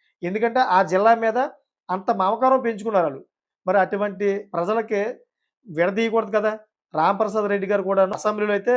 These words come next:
కన్నీళ్లు తెచ్చుకునే విధంగా అయితే ముఖం పెట్టుకున్నారంట. ఆయన ముఖం అసలు చిన్నబోయిందంట అసలు. ఎందుకంటే అక్కడ ఆయన మాట చెల్లదు. కూటమి ప్రభుత్వం పెద్ద పెద్దల మాటలు చెల్లింది అక్కడ.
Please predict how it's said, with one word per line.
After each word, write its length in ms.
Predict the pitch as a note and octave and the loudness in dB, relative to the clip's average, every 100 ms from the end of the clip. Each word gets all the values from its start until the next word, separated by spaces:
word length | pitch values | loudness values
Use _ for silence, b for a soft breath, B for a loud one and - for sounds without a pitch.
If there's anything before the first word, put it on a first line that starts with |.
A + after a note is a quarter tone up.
| A3 G3+ F#3+ | 2 0 -2
కన్నీళ్లు 340 | F3 G3+ F#3+ | -2 -4 -4
తెచ్చుకునే 340 | F#3+ F#3+ F#3+ | -6 -6 -6
విధంగా 340 | F#3+ F3+ G#3 G3+ | 0 0 0 -2
అయితే 200 | F#3+ G3 | -2 -4
ముఖం 300 | F3 E3 F#3 | -4 -4 -4
పెట్టుకున్నారంట. 560 | F3 E3+ E3+ D3+ C3 C3+ _ D3+ | -6 -8 -6 -6 -6 -12 _ -8
ఆయన 200 | D#3+ E3 | -6 -6
ముఖం 300 | D#3+ D#3 G3+ | -4 0 2
అసలు 220 | F#3 F#3+ - | 2 0 -4
చిన్నబోయిందంట 520 | F3 F#3+ F#3+ F3+ D#3 | -2 0 0 0 -4
అసలు. 220 | D3 C#3 C3+ _ _ _ _ _ - | -6 -8 -16 _ _ _ _ _ -10
ఎందుకంటే 360 | F3+ F#3+ A3+ A3+ | -4 0 2 4
అక్కడ 200 | A3 A3+ | 4 6
ఆయన 320 | G#3+ F#3+ G3+ | 6 4 2
మాట 200 | G3 G3+ G3+ | 2 0 2
చెల్లదు. 380 | G3+ G3+ F3+ F3+ _ _ _ _ - | 0 2 -2 -4 _ _ _ _ -4
కూటమి 320 | F#3 G3 A3 | 2 4 2
ప్రభుత్వం 460 | G3+ A3 G#3 A3 G#3+ G#3+ | 4 2 2 -2 0 0
పెద్ద 140 | F3+ F3 | 0 2
పెద్దల 220 | G3 G#3 | 0 0
మాటలు 280 | G#3 G3 G#3 | 0 0 -2
చెల్లింది 340 | G3+ F#3+ F#3+ | -6 -4 -2
అక్కడ. 280 | F3+ E3 | 0 0